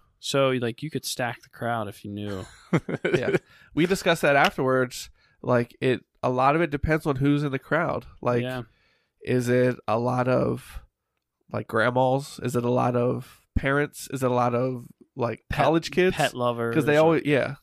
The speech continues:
Speaker 3: 'cause they all, like, they all will vote on, like, they think different stuff is funny.
Speaker 2: Mm-hmm.
Speaker 1: Are they paying to be there?
Speaker 3: Uh, yeah, I think you have to buy tickets.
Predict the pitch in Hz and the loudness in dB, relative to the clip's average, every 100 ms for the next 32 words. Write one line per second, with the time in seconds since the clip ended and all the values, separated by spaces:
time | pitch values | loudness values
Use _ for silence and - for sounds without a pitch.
0 | - 135 139 135 - 135 127 127 135 185 | -2 2 4 2 0 -2 -2 2 4 6
1 | 196 147 147 170 135 135 127 135 - 131 | 4 4 4 4 2 0 -2 -8 -8 -4
2 | 131 143 131 139 135 131 139 - 120 - | -2 -2 -2 -2 -2 -2 -2 -2 -6 -2
3 | 120 110 117 - 135 165 180 156 151 160 | -2 0 -4 -4 0 2 0 0 2 2
4 | 117 117 120 160 - - - _ _ _ | 0 -2 -4 -6 -10 -20 -20 _ _ _
5 | _ _ - 175 - - - - _ _ | _ _ -10 -8 -8 -10 -16 -20 _ _
6 | _ _ - 202 170 156 143 131 135 - | _ _ -4 -2 -2 -2 -2 0 -2 -2
7 | 123 170 - - | -8 -10 -14 -20